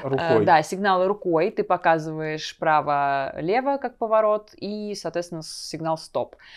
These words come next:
Speaker 1: А, потом ты должен показать, где у тебя находятся твои дворники,
Speaker 2: <laughs>
Speaker 1: а, где находится дефростер,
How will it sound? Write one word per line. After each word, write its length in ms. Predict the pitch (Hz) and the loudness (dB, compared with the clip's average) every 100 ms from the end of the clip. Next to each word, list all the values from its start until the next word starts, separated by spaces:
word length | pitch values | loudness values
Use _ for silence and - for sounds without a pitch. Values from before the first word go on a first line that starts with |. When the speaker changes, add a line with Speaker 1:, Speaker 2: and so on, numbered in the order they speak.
| - - - | -20 -20 -8
Speaker 1:
А, 360 | 170 165 160 160 | -4 -2 -2 0
потом 400 | 190 214 180 160 | 2 2 2 0
ты 160 | 196 | -4
должен 420 | 165 180 170 156 143 | 0 2 2 0 -6
показать, 360 | 160 165 156 | -4 -2 -2
где 140 | 147 165 | -2 -4
у 60 | |
тебя 220 | - 139 | -4 -8
находятся 720 | 135 139 165 139 - - 151 151 | -8 -6 -6 -6 -12 -16 -16 -12
твои 360 | 143 156 151 | -8 -6 -6
дворники, 800 | 127 127 185 156 135 170 247 294 _ _ - - - | -8 -6 -2 -2 -2 -6 -4 -6 _ _ -20 -18 -6
Speaker 2:
<laughs> 60 | 165 | -4
Speaker 1:
а, 540 | 170 165 160 160 156 | -2 -2 -2 -2 -4
где 220 | 160 202 | -2 0
находится 640 | 180 - 190 165 - 165 151 | -2 -2 -2 -2 -6 -6 -4
дефростер, 800 | 147 185 - 135 - 196 226 | -4 -6 -6 -8 -6 -6 -6